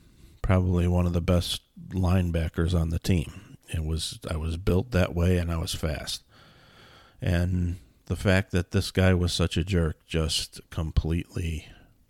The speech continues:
blew me away, and I wanted no part of it. Now, I wrote an article a while back on coaching, and I want to read it to you. So hold on a second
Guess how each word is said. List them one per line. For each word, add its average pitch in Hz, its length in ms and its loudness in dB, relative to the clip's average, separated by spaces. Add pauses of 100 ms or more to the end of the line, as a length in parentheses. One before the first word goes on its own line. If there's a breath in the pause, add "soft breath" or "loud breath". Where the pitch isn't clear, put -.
blew 76 180 -4
me 80 140 -4
away, 80 320 -6 (180)
and - 180 -10
I 71 60 -8
wanted 76 300 -8
no 78 180 -6
part - 280 -4
of - 80 -8
it. - 140 -12 (1300 loud breath)
Now, 85 440 6
I 98 60 2
wrote 120 200 8
an 117 100 8
article 98 460 6
a 90 60 4
while 92 240 6
back 90 400 2 (400 loud breath)
on 87 220 2
coaching, 80 640 -2 (120)
and 85 160 -4
I 80 40 0
want 87 180 4
to 101 40 8
read 90 220 6
it 90 100 4
to 73 160 2
you. 92 180 2 (1160 loud breath)
So 82 400 0
hold 98 240 0
on 92 140 2
a 85 80 0
second 98 420 -2